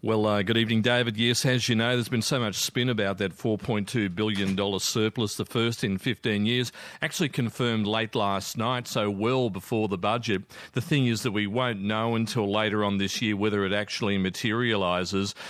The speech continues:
Jim Chalmers saying it's a one-off, and we will be seeing deficits in the following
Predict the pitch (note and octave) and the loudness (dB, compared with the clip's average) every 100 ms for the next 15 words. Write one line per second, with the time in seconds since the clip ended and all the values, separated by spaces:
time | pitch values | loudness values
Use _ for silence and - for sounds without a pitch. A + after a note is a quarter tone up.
0 | - G#2+ A#2 A2 G2 B2 A2 A#2 G#2+ F2 | -10 -2 0 0 0 0 0 2 0 0
1 | - A2 G2+ G2 F#2+ - F#2+ G#2 G#2+ G2+ | 0 0 0 0 -2 -2 -2 0 0 0
2 | A2 C#3 A#2+ G2+ G2 G#2 G#2 F#2+ - G2+ | -2 -2 -2 -2 0 0 -2 -2 -2 -2
3 | F2+ G2 - G2 G2+ - G2 F2+ - G#2 | 0 -2 -2 -6 -6 -4 -2 -2 -2 0
4 | G2 F#2 F2 | 0 -2 -2